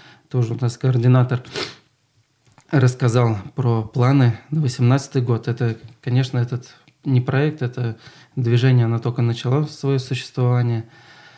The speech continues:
И как бы была принята и критика от главы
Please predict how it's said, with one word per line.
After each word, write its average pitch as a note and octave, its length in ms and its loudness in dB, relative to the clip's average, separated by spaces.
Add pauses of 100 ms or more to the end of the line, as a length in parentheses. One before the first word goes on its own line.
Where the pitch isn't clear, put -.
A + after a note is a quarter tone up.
(800)
И A#2+ 460 2 (460)
как B2 160 -6
бы A2+ 300 -2 (180)
была C3+ 680 2 (480)
принята B2+ 400 4
и A2+ 120 -2
критика C#3+ 560 0
от B2+ 120 -2
главы C3 440 2